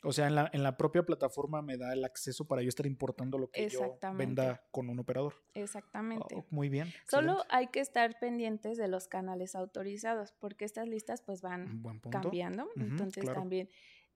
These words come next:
Speaker 2: este tipo de información es la que
Speaker 1: Ujú.
Speaker 2: difundimos a través de el WhatsApp,
Speaker 1: Ok.
Speaker 2: eh, de difusión que te-, bueno, el, el grupo de WhatsApp que tenemos.
Speaker 1: Sí.
Speaker 2: Y, eh, en los webinars también que hacemos cada quince días,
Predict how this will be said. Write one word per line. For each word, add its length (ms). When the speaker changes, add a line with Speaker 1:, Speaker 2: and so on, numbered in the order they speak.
Speaker 2:
este 360
tipo 220
de 80
información 680
es 140
la 160
que 80
Speaker 1:
Ujú. 80
Speaker 2:
difundimos 640
a 80
través 300
de 340
el 640
WhatsApp, 520
Speaker 1:
Ok. 160
Speaker 2:
eh, 400
de 120
difusión 460
que 100
te-, 120
bueno, 200
el, 220
el 440
grupo 260
de 80
WhatsApp 380
que 100
tenemos. 500
Speaker 1:
Sí. 120
Speaker 2:
Y, 400
eh, 320
en 100
los 240
webinars 500
también 360
que 120
hacemos 340
cada 240
quince 360
días, 460